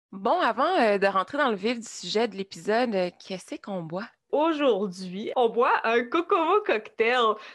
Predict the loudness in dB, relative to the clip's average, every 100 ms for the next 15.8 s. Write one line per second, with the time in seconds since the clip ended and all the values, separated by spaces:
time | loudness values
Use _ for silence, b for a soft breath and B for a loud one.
0 | -2 2 2 2 2 2 0 -2 0 0
1 | 0 -2 -2 -2 -4 -2 0 -2 -8 -20
2 | -6 -2 -2 -2 -2 -4 -8 -6 -6 -2
3 | -4 -4 -4 -6 -2 0 0 -2 -4 -2
4 | -2 -6 -12 -18 _ -6 -4 -6 _ _
5 | 0 2 2 -4 -6 -2 -2 0 0 -2
6 | -4 0 0 0 -2 -2 -2 -2 -2 0
7 | 0 0 0 -2 -2 -4 -6 -6 -4 -4
8 | -6 B B -2 0 0 -4 -6 -2 -2
9 | 0 -2 -4 -4 -2 -2 -6 -8 -4 -4
10 | -2 -4 -4 -2 -2 -2 -8 -8 -8 -6
11 | -8 -14 -4 -2 -2 -4 -6 -6 -4 -4
12 | -6 B B -8 -2 -2 -2 -4 -8 -8
13 | -8 -4 -4 -2 -4 -4 -8 -10 -8 -6
14 | -6 -10 -12 -10 -10 -10 -6 -4 -2 -2
15 | -4 0 -2 -2 -8 -12 -14